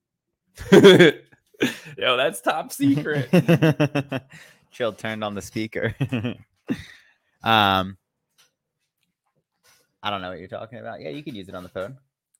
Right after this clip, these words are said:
Speaker 1: Remember when we dropped the
Speaker 2: Instagram. We can't put it in Instagram. The link
Speaker 1: Because
Speaker 2: won't work on
Speaker 1: oh, okay.
Speaker 2: Instagram.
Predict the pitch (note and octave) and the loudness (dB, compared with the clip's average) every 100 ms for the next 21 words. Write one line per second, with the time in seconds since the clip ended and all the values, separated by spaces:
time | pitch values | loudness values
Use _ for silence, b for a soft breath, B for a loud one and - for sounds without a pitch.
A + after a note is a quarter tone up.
0 | _ C3+ D#3 D#3 D3 C#3 - A#2+ A#2+ - | _ -16 -14 -14 -12 -14 -10 -8 -8 -8
1 | G#2 G#2+ G#2+ G#2 G#2 D#2 F#2 G2 F2 F#2 | -8 -4 -2 -4 -6 -10 -8 -8 -6 -8
2 | F2+ E2+ D2 F2 - - D2 D#2+ E2 F2+ | -8 -10 -12 -16 -16 -14 -14 -10 -10 -8
3 | E2+ E2+ E2 C2+ D#2+ D#2 E2 E2+ D2+ D#2+ | -8 -8 -8 -8 -8 -8 -10 -12 -14 -14
4 | C#2+ D2 F#2+ | -12 -8 -10